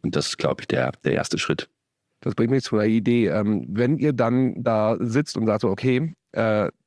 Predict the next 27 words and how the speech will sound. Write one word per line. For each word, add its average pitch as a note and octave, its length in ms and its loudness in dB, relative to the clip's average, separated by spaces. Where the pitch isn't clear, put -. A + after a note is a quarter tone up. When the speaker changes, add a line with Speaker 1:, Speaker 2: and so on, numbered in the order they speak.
Speaker 2:
wie A#2 200 -2
kann C3+ 200 2
ich C3+ 80 -2
das A#2+ 160 0
mit A#2+ 120 0
A G#2+ 300 0
I D#3 80 4
lösen?“, B2 320 2
dann A2+ 100 2
macht, A#2+ 220 0
packt C3+ 160 -2
man B2+ 120 2
noch A#2 100 2
das A2 180 -2
Wort G#2+ 140 0
Markus A#2 420 0
davor. G#2 480 0
Also B2 160 0
dann A#2+ 160 2
schickt - 260 -4
dem A#2+ 100 4
Markus D3 380 0
oder C3 160 2
mir C3+ 280 2
mal D#3 200 2
die C3+ 120 0
Frage, C#3 500 0